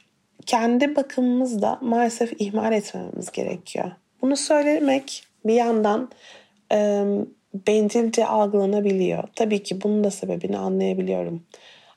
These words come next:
Ama şunu çok iyi biliyoruz ki eğer biz başka insanlara destek vermesi gereken bir pozisyondaysak,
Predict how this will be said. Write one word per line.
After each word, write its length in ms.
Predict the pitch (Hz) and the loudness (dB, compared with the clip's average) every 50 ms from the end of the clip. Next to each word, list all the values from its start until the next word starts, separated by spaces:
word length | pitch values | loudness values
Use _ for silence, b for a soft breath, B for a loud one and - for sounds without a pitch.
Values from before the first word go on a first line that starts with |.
| B _ _ | B _ _
Ama 380 | 254 277 311 311 311 320 - - | 0 2 4 2 2 0 -2 -6
şunu 240 | - - - 277 277 | -10 -4 -2 -2 0
çok 260 | - 311 302 311 - | 2 0 0 0 0
iyi 140 | 294 277 240 | 0 2 2
biliyoruz 480 | 240 233 247 254 254 269 277 - - | 0 0 2 2 2 0 -2 -4 -8
ki 240 | - - - 196 - - - _ _ _ _ _ _ _ _ _ _ _ | -12 -8 -6 -6 -6 -6 -10 _ _ _ _ _ _ _ _ _ _ _
eğer 520 | 214 226 240 240 247 254 254 247 247 247 | 2 2 4 2 2 2 0 0 0 -2
biz 400 | - 240 247 254 247 - - - _ _ _ _ _ 220 | -2 -2 0 -2 -4 -8 -18 -20 _ _ _ _ _ -8
başka 380 | 196 185 190 190 - - - | -6 -6 -4 -6 -4 -4 -4
insanlara 960 | - - 277 262 254 247 - - 214 202 202 190 190 185 180 175 185 - - - _ | -2 0 0 -2 -2 -2 -4 -6 -6 -4 -2 -2 -2 -2 -2 -2 -4 -4 -6 -6 _
destek 400 | - 214 214 - - 240 233 - | -6 -6 -4 -4 -6 -6 -2 -2
vermesi 420 | 226 214 208 202 190 190 - - 196 | -2 -2 -2 -4 -6 -8 -10 -14 -6
gereken 580 | - 196 196 190 190 190 - 226 220 233 233 | -4 -2 0 0 -2 -2 -4 -4 -2 -2 -2
bir 60 | 220 226 | -4 -2
pozisyondaysak, 1120 | - 214 208 202 - - - 202 196 196 202 208 214 220 214 - - - - _ - _ | -2 -2 -2 -2 -6 -8 -6 -4 -4 -2 0 0 -2 -2 -2 -6 -10 -12 -12 _ -20 _